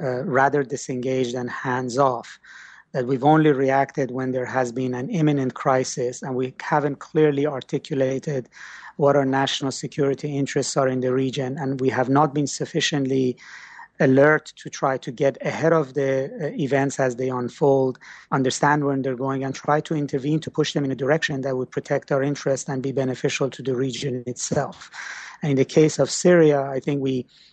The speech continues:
allowed the conflict to just continue to a point where it now very clearly has regional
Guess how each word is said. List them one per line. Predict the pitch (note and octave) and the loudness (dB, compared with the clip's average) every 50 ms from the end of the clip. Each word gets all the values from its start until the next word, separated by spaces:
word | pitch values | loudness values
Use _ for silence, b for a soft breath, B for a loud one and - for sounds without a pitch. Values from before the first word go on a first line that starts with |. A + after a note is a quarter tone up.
| b _ - | b _ -2
allowed | D3+ C3+ C3 C3 C#3+ D#3 D#3+ - | 2 4 4 4 4 4 2 0
the | D#3+ - | -6 -8
conflict | - - C#3+ C#3+ C3 - - C3 - - | -6 -4 -4 -4 -4 -6 -8 -10 -8 -10
to | C#3+ | -10
just | A2+ C3+ C3 - - - - | -8 -6 -6 -6 -8 -10 -8
continue | - C3+ C3 - C3 B2 - - D#3+ F3 E3+ C#3+ B2+ B2 B2 B2 B B B B B B B _ - | -8 -8 -6 -6 -6 -4 0 2 4 4 4 4 2 0 -4 -8 B B B B B B B _ 0
to | - C#3+ | 0 0
a | B2 | 0
point | - - E3 D3 C#3 C#3 C3+ B2 | 2 0 2 2 2 2 2 2
where | C3+ C3+ C3 C3 C3 C3 C3 G#3+ | 2 2 2 2 2 0 0 -2
it | B3 F#3+ C3 - - | -2 -4 -4 -4 -2
now | - C#3+ C3 C3 B2 | 0 2 2 2 4
very | A#2 C#3 D3 D3+ D3+ | 4 4 6 6 4
clearly | - - - D3 C#3 C#3 C3 C3+ C3+ | 2 0 0 2 2 2 2 0 0
has | A#2 A#2+ C3 C3 A#2+ A2+ A2+ E3+ | 0 -2 -4 -4 -4 -6 -10 -10
regional | D#3+ F3 D3+ B2+ C3 D3 C#3+ B2+ C#3+ C#3 C3+ C3+ C3+ | -8 -6 -2 0 2 2 4 4 4 4 4 2 2